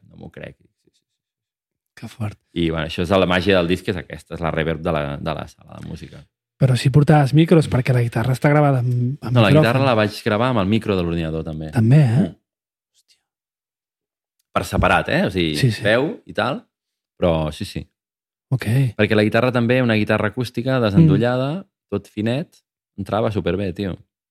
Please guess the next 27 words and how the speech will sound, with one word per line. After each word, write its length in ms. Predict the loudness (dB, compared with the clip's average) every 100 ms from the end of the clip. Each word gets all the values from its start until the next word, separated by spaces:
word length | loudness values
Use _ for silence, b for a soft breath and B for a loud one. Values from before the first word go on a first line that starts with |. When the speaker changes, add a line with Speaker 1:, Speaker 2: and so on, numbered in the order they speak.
| _ _ _ _
Speaker 1:
Després 220 | -4 -2 0
sí 60 |
que 80 | 2
vaig 160 | 2 0
posar 180 | 2
la 80 | 2
bateria 540 | 2 0 0 0 -2 -4 _ _ _ -4
i 60 |
potser 280 | -2 0 0
si 120 | 0
l'escoltes 440 | 0 0 -2 0 -2
amb 120 | -2
aquesta, 460 | -2 -6 -4 -4 -4
amb, 160 | -6 -6
sabent 260 | -4 -2
aquesta 200 | -2 -2
informació 460 | -4 -2 -4 -2 -2
ara, 140 | -2
potser 260 | -2 -4 0
veuràs 480 | 0 0 -2 -4 _ _ _ _ _ _ _ _ _ _
la, 140 | -14 -14 _
freqüencialment 720 | -4 0 2 2 2 2 0
Speaker 2:
Ja, 40 |
com 80 | -2
Speaker 1:
com 60 | -4
està, 200 | -4 -6
com 240 | -4 -4